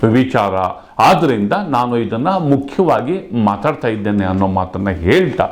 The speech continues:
ಫ್ರೆಂಡ್ಲಿ ಗವರ್ನರ್ ಅನ್ನುವ ಶಬ್ದವನ್ನ ಬಳಸಿದ್ರು.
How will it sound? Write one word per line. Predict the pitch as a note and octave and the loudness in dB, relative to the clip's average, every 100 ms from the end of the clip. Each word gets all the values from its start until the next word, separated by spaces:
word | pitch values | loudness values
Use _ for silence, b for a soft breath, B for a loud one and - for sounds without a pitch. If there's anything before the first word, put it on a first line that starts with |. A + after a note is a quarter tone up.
| - B B B B | -6 B B B B
ಫ್ರೆಂಡ್ಲಿ | - - G3 A3 C4 C#4 D4 C#4 | -4 2 4 6 6 8 6 6
ಗವರ್ನರ್ | B3 G3 G3 F#3 F3+ E3+ D#3 | 6 6 6 4 4 4 4
ಅನ್ನುವ | C#3 D#3 | 2 0
ಶಬ್ದವನ್ನ | B2 B2 A#2+ A2 G#2 A2+ G#3+ | 0 -2 -2 0 0 0 2
ಬಳಸಿದ್ರು. | A#3+ D#3 - E2+ - - | 4 2 -2 -12 -14 -18